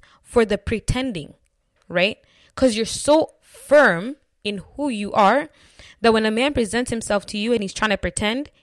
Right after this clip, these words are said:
it's not long until he reveals himself, because you already have standards. You already have requirements. There's levels to this.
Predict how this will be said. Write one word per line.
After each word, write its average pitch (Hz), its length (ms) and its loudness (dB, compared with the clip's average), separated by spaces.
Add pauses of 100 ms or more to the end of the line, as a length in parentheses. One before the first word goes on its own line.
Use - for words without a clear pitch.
(100)
it's 226 200 -2
not 285 260 -2
long 214 720 0 (120)
until 214 360 -4
he 208 180 -10
reveals 185 600 -8
himself, - 520 -10 (300)
because 214 320 -4
you 214 100 0
already 240 320 -2
have 214 240 -12
standards. - 800 -14 (640)
You 233 180 4
already 233 380 0
have 226 420 -6 (340)
requirements. 208 880 -4
There's 226 260 2
levels 214 800 -4
to - 180 -14
this. - 420 -20